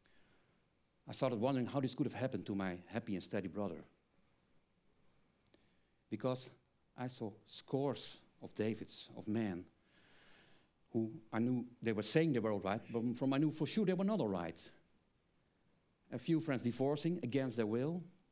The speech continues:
some relatives and other pals battling depression, a friend marking his twenty-five-year drug addiction. And of course, these men were always there,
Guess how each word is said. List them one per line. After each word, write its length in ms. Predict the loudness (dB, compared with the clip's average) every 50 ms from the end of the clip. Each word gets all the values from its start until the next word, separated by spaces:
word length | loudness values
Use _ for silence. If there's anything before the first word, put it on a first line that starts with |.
| _ _ _ _ _ _ _ -20 -20 _ _ _ _ _ _ _
some 240 | -10 -4 -2 2 4
relatives 560 | 4 4 2 2 0 0 0 0 -2 -4 -4
and 140 | -4 -2 0
other 140 | 0 -2 -2
pals 540 | -2 0 0 2 2 2 0 -4 -8 -16 -20 -20 _ _ -4
battling 400 | -2 -2 -2 0 0 0 0 -2 -4 -10 -20 -20 -20 -20 -16 _
depression, 640 | -14 -4 0 2 2 2 2 2 0 0 0 -2 -4 -10 -16 -20 -20 -20 -20 -20 _ _ _ -20 -20 _ _ _ _ _ _ -20 -20 _ _ _ _ _ _ _ _ _ _ _ _ -10
a 40 | -10
friend 400 | -2 2 2 4 4 2 2 -2 -4 -8 -10 -12 -18 _ -2
marking 280 | 2 2 2 2 2 0
his 120 | -2 -2
twenty-five-year 880 | 0 0 0 0 2 0 0 0 2 2 2 2 2 2 2 2 2 0 -2 -8 -14 -18 -20 -20 -20 -20 -18 -6 -2
drug 180 | 0 0 2 2
addiction. 560 | 2 2 0 0 0 -2 -2 -2 -2 -4 -8 -14 -18 -20 -20 -20 _ _ -12 -12 -12 -12 -14 -14 -14 -14 -16 -20 _ _ _ _ _ _ _ _ _
And 80 | 2 2
of 100 | 2 4
course, 180 | 4 4 4 4
these 160 | 4 2 4
men 240 | 4 4 6 6 6
were 140 | 4 6
always 380 | 6 6 6 8 6 6 4 4
there, 340 | 2 2 2 2 0 -2